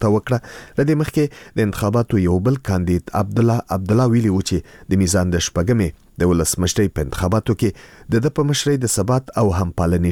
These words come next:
ټیم لوړې رایې اخیستې دي او راتلونکی حکومت به دی جوړوي. عبدالله اوغني د تلې د شپږمې د انتخاباتو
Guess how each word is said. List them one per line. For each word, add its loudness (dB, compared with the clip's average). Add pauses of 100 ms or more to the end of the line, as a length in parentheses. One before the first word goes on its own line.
(140)
ټیم 4 (440)
لوړې 4 (100)
رایې 2
اخیستې -2
دي 2 (400)
او 2
راتلونکی -2
حکومت -2
به -2 (340)
دی 2
جوړوي. 0 (1500)
عبدالله 0 (120)
اوغني 2 (340)
د 0
تلې 2
د -2
شپږمې 0
د 0
انتخاباتو -2